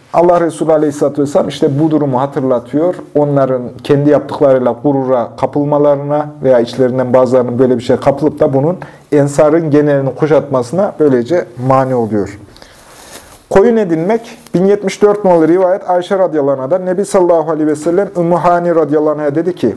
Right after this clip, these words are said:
"Koyun edinin, zira onda bereket vardır." Bu hadis Bukhari ve Müslim'in şartlarına göredir. Ebu Bekir İbnül Mukri Mucem'inde,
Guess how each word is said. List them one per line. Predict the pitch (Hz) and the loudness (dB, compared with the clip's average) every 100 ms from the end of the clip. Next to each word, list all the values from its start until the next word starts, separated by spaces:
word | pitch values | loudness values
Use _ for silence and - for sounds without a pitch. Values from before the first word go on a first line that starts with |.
| - | -2
"Koyun | - 190 185 | 2 2 2
edinin, | 147 156 226 - - - | 0 0 -2 -8 -16 -2
zira | 180 170 151 | 2 4 2
onda | 170 143 190 - - - | 0 0 -2 -2 -10 0
bereket | 151 139 139 - | 2 2 0 0
vardır." | 117 104 92 - - - - - - - | 0 0 -4 -16 -20 -20 -20 -20 -20 -2
Bu | 202 | 2
hadis | 190 196 - | 2 0 -2
Bukhari | 185 196 180 | 2 2 4
ve | 170 | 2
Müslim'in | 165 160 175 | -2 -4 -4
şartlarına | 147 165 - 170 170 180 | 0 0 2 2 2 2
göredir. | 156 135 139 - | 2 2 0 0
Ebu | 170 165 175 | 0 2 2
Bekir | - 180 | 4 2
İbnül | 165 151 | 2 0
Mukri | 143 160 160 175 | 0 -2 0 0
Mucem'inde, | 175 160 143 135 123 131 208 | 2 0 0 0 0 0 0